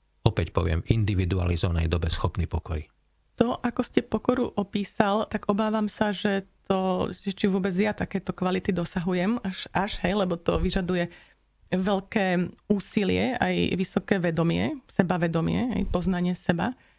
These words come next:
Speaker 2: všetkých týchto cností a
Speaker 1: Ale
Speaker 2: kvalít.
Speaker 1: pokora to je aj, aj v praxi schopnosť
Speaker 2: Hm.
Speaker 1: počúvať toho druhého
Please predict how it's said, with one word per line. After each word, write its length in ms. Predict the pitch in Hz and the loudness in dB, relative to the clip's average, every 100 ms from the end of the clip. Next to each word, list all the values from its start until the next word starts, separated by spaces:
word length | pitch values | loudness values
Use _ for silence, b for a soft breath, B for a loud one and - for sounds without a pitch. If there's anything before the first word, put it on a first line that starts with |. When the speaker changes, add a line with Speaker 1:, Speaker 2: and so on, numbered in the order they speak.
| b b | b b
Speaker 2:
všetkých 380 | - 175 - 180 | -4 -4 -2 -2
týchto 340 | 160 - 180 | -2 0 -2
cností 400 | - 170 165 - | 0 -2 -2 0
a 80 | 190 | 2
Speaker 1:
Ale 80 | 147 | 2
Speaker 2:
kvalít. 80 | 175 | 0
Speaker 1:
pokora 240 | 170 156 | 0 -2
to 140 | 139 143 | 0 2
je 140 | 131 | 2
aj, 240 | 135 131 127 120 | 2 0 2 0
aj 120 | 123 | 0
v 80 | 113 | 0
praxi 340 | 120 117 - | -2 0 -2
schopnosť 460 | 117 - 127 123 107 | -2 0 0 0 0
Speaker 2:
Hm. 60 | 131 | 2
Speaker 1:
počúvať 440 | 143 277 95 82 - | 2 0 0 -2 -2
toho 220 | 95 92 | 0 0
druhého 340 | 85 85 87 | 2 2 2